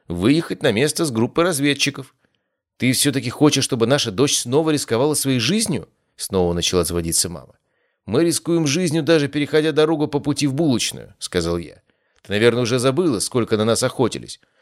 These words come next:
сколько было покушений на меня, и совершенно неизвестно, что будет с каждым из нас. Но я точно могу сказать, что если Катя будет участвовать в задержании опасных преступников, она может спасти много жизней полицейских, разведчиков, заложников.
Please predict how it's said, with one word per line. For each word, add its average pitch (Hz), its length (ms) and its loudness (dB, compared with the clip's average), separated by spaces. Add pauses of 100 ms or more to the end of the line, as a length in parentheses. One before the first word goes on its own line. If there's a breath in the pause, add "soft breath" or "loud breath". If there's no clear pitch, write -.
сколько 113 340 -2
было 131 200 2
покушений 143 560 0
на 98 100 -4
меня, 117 300 0
и 95 40 0
совершенно 120 460 0
неизвестно, 120 480 2
что 123 180 -2
будет 131 280 0
с - 40 -2
каждым 110 400 2
из - 100 -6
нас. - 280 -12 (1400)
Но 101 80 -4
я 110 140 4
точно 117 320 0
могу 76 220 -6
сказать, - 420 -14 (460)
что - 140 -6
если 120 260 2
Катя 131 360 0
будет 107 280 -2
участвовать 107 500 0
в 78 40 -6
задержании 107 520 0
опасных 107 420 0
преступников, 117 680 -2 (480)
она 95 160 2
может 131 180 2
спасти 120 380 -2
много 120 320 0
жизней 113 320 2
полицейских, 117 720 0
разведчиков, 120 600 0
заложников. 123 720 0